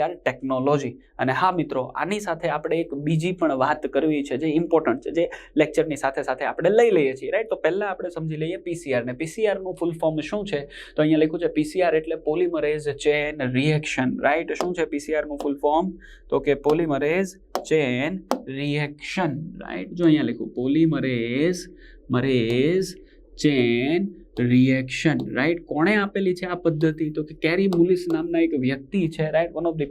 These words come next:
powerful leader, રાઈટ? એક સાયન્ટિસ્ટ અથવા તો રિસર્ચર, જેમના દ્વારા આપણને પી સી આર ટેકનિક મળી છે અને આ પી સી આર ટેકનિકે લાખો લોકોની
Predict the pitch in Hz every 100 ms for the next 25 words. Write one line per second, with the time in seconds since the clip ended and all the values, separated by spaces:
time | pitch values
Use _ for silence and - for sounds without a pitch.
0 | 127 151 151 - 135 123 156 208 180 101
1 | 101 - - - 151 170 151 - - 196
2 | 196 135 131 131 131 175 180 135 160 170
3 | 214 185 127 123 - - - 135 175 185
4 | 170 165 156 156 165 165 139 139 170 170
5 | 160 139 160 160 139 143 170 165 151 151
6 | 151 139 139 170 156 156 143 160 165 160
7 | 156 165 170 104 135 151 - - - -
8 | 254 247 208 196 190 185 180 185 185